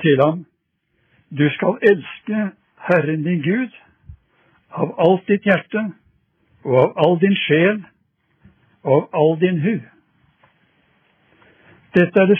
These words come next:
største og første bud. Men det er et annet som er like så stort. Du skal elske din neste som deg selv. På disse to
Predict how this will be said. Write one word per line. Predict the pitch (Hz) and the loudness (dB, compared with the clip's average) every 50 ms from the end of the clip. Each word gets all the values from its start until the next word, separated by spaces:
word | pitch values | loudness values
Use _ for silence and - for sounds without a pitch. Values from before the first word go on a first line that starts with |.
| - | 0
største | - - 226 - - - - - - 220 214 220 180 - _ _ _ _ _ - | 0 0 0 0 0 -8 -12 -10 -8 -6 -4 -4 -4 -6 _ _ _ _ _ -8
og | 247 190 - - - | -4 -4 -2 0 -2
første | 214 135 - - - - 214 220 180 | -2 -2 -4 -8 -10 -6 -4 -2 0
bud. | 175 226 208 143 123 - _ _ _ _ _ _ _ _ _ _ _ _ _ _ _ _ _ _ _ _ _ _ _ _ _ _ _ _ _ _ _ _ _ _ _ - | 2 2 2 0 -4 -8 _ _ _ _ _ _ _ _ _ _ _ _ _ _ _ _ _ _ _ _ _ _ _ _ _ _ _ _ _ _ _ _ _ _ _ -8
Men | - 156 151 | -4 0 2
det | 160 160 165 | 2 4 4
er | 190 226 | 2 2
et | 226 - - | 0 -2 -4
annet | 233 208 196 175 196 220 214 220 - - - - _ _ - - | -2 0 0 0 0 0 -2 -4 -8 -18 -20 -20 _ _ -16 -10
som | - 160 151 | -4 -2 0
er | 170 190 202 - | 0 0 0 -2
like | - 175 220 190 135 - - - 202 190 - | -4 -4 -2 -2 -4 -4 -6 -6 -6 -4 -2
så | - 190 151 | -2 -2 -2
stort. | - - 156 135 131 _ _ - - - _ _ _ _ - - - - - _ _ _ _ _ _ _ _ _ _ _ _ _ - | -2 -4 -8 -8 -8 _ _ -20 -20 -20 _ _ _ _ 0 0 0 -2 -6 _ _ _ _ _ _ _ _ _ _ _ _ _ -4
Du | 165 139 | -2 -2
skal | - - 262 214 247 233 | 0 2 2 2 4 4
elske | 185 175 139 - - - - - 208 214 220 - - 147 151 | 2 2 0 -4 -12 -12 -6 -4 -4 -4 -4 -6 -8 -2 0
din | 160 170 190 | 2 2 2
neste | 196 170 - - - _ - 185 196 - - | 2 0 -2 -4 -12 _ -8 -8 -8 -6 -4
som | - 170 160 147 | -2 -2 0 2
deg | 180 180 170 - - | 2 2 0 0 2
selv. | 208 196 165 123 113 - _ _ _ _ - - - - _ _ _ _ _ - _ _ _ _ _ _ _ _ _ _ _ _ _ _ _ _ _ _ - | 2 2 2 0 -4 -12 _ _ _ _ -2 -2 -2 -2 _ _ _ _ _ -20 _ _ _ _ _ _ _ _ _ _ _ _ _ _ _ _ _ _ -4
På | - 170 151 127 | 0 0 2 4
disse | 220 220 - - - 240 214 - | 4 2 2 2 0 -2 0 2
to | - 185 | 2 2